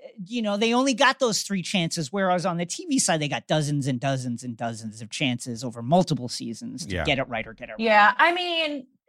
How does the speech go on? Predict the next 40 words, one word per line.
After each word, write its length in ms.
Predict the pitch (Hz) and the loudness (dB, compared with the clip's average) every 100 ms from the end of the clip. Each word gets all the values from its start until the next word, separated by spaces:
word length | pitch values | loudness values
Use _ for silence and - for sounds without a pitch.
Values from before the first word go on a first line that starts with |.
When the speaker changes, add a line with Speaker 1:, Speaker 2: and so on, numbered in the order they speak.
| _ | _
Speaker 3:
I 120 | 285 294 | 4 6
will 260 | 339 320 | 6 4
say 500 | - 262 226 185 175 | 6 6 8 8 4
it 160 | 233 233 | 0 2
would 140 | 262 | 4
have 160 | 262 233 | 4 2
been 220 | 226 202 | 0 2
nice 420 | 202 185 170 - - | 2 2 0 -6 -2
if 240 | 185 175 - 160 | 0 0 -4 -6
J 320 | 196 175 175 | 4 6 6
J 420 | 175 175 170 165 | 6 8 8 6
and 80 | 165 | 4
everybody 480 | 160 170 175 165 160 | 2 2 2 2 2
decided 360 | 180 202 180 | -2 -2 -2
to 60 | 185 | 2
have 80 | 175 | 0
a 60 | |
plan 600 | - - 185 190 226 262 285 | 0 4 6 10 10 8 6
when 160 | 294 | 6
they 140 | 320 320 | 4 4
made 220 | 330 330 | 2 2
those 200 | 339 339 | 0 2
three 220 | 349 339 | 2 2
<laughs> 40 | - | 2
movies 500 | 330 330 339 349 302 | 0 0 -2 -2 4
rather 260 | 233 220 220 | 6 6 4
than 200 | 214 214 | 0 0
just 340 | 247 - - 233 | -2 -4 -6 -2
Speaker 1:
I 140 | 285 | -2
Speaker 3:
going 680 | - 262 240 247 226 226 214 | 6 10 10 10 6 4 6
a 200 | 214 220 | 8 8
little 360 | 247 240 233 | 8 8 8
Speaker 1:
<laughs> 60 | 220 | 8
Speaker 3:
willy-nilly 640 | 220 214 214 214 220 254 | 6 4 2 0 0 0
with 180 | 285 285 | 2 2
it, 240 | 311 311 330 - | 2 2 0 -2
'cause 180 | 247 202 - | -4 -2 2
on 220 | 214 202 | 0 0
T 220 | 233 247 | -2 0
V, 500 | 220 339 226 175 - | 2 0 0 -2 -6